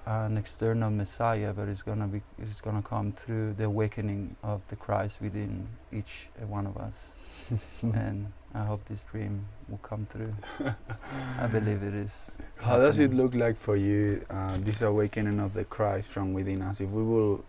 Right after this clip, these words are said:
Speaker 2: speak about the way of mastery, and, uh, that you are reading as well, and you've been five years in the path of medicine, and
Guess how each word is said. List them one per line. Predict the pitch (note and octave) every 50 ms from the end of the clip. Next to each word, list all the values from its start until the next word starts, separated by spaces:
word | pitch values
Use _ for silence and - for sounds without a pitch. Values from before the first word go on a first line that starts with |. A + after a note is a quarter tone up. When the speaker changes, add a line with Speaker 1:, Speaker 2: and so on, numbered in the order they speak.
| - -
Speaker 2:
speak | - - - - A2 G2+ -
about | G#2 G2+ G2+ G2+ G2
the | G2+ F#2+
way | G2 G2+ G#2 G#2+
of | G2+ G2 G2+ -
mastery, | G2+ G2 G2+ G2 - - - G2+ F#2+ F#2+ F#2+ G2+ A#2 C#3 - - - - - - - - - - - -
and, | - G#2+ G2 F#2+ G2 F#2+ F#2+ G2
uh, | F#2+ F#2 F#2 F#2+
that | F#2 F#2+ F#2+ G2+
you | G#2+ A2
are | G#2+ G2+
reading | G2 F#2+ G#2 G#2 G2+ G#2 G#2 G2+
as | G2 F#2+ G2 G2+
well, | F#2+ F#2+ F#2+ G2 G2+ G#2 G2
and | F#2 F#2+ F#2+ G#2 G#2 G#2+ - - - - - - - - - - - - - - - - - - - - -
you've | G#2+ G#2+ G2+ G2+
been | A2+ G#2+
five | G2+ - - A2+ G#2+ G#2+ G#2 G2
years | G2 G#2 G#2 G#2 G#2 G2+ G2 G2 - - - - - - - -
in | - G#2+ G2+
the | G2
path | F#2+ - A2+ G#2 G#2+ - -
of | G#2 G2+ - - - -
medicine, | - - G#2+ G#2+ G2+ G2 G2+ - - A2 A2 - - - -
and | - - F#2+ F#2 F#2 F#2+ F#2+ G2+ - -